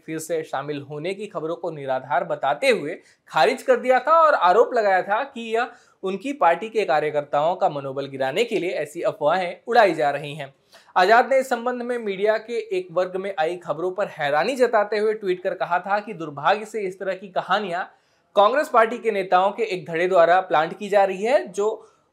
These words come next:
मेरे नेताओं और समर्थकों को हतोत्साहित करने के लिए है। मुझे कांग्रेस पार्टी और उसके नेतृत्व के खिलाफ कोई दुर्भावना नहीं है,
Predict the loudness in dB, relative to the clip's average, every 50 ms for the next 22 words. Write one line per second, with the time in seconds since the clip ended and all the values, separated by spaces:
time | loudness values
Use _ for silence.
0 | _ -14 -8 -2 2 2 4 4 2 0 -2 -2 0 2 4 4 6 4 2 0
1 | -2 -2 0 0 0 0 0 0 0 0 0 -2 -2 0 0 0 0 -2 -2 -4
2 | -6 -8 -10 -10 -12 -10 -4 0 2 2 2 0 0 -2 -2 -2 -4 -8 -8 -8
3 | -8 -10 -10 -12 -14 -18 _ _ _ _ _ _ _ _ _ _ _ _ _ _
4 | _ _ -16 -14 -14 -10 -8 -8 -6 -4 -4 -4 -4 -4 -8 -8 -4 -2 -2 -2
5 | -2 -2 -4 -4 -2 0 0 0 0 -2 -6 -10 -8 -8 -6 -4 -4 -6 -6 -6
6 | -8 -10 -8 -10 -10 -10 -10 -10 -6 -2 -2 -2 -2 -2 -6 -10 -8 -8 -10 -10
7 | -6 -6 -4 -4 -2 -4 -4 -6 -6 -6 -4 -4 -2 -2 -2 -2 -4 -6